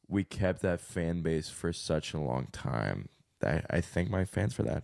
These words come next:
That was awesome. Um, it just, Loose Weepers just kind of ended very rough.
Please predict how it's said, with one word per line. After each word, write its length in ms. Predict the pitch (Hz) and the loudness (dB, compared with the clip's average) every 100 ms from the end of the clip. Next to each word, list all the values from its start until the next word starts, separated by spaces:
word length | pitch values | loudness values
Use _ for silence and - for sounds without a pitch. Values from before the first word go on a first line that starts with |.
| - | -2
That 120 | - | 2
was 200 | 82 82 - | 2 2 -4
awesome. 520 | - 85 - - 60 - - - - - _ _ - | 2 2 2 -2 -4 -6 -18 -20 -20 -20 _ _ 0
Um, 460 | 80 80 78 90 - _ | 2 4 2 -2 -12 _
it 120 | 87 | 0
just, 380 | 87 85 - - - _ - - | 2 0 -2 -8 -18 _ -14 -2
Loose 320 | 90 98 104 | 2 2 0
Weepers 360 | 92 92 87 82 | 0 0 0 -2
just 160 | 80 | -4
kind 200 | - 87 | -2 0
of 100 | 73 | 2
ended 300 | 82 85 80 | 0 0 -2
very 320 | 78 80 71 | 0 0 0
rough. 580 | 65 69 71 62 - - | 0 0 0 -2 -6 -16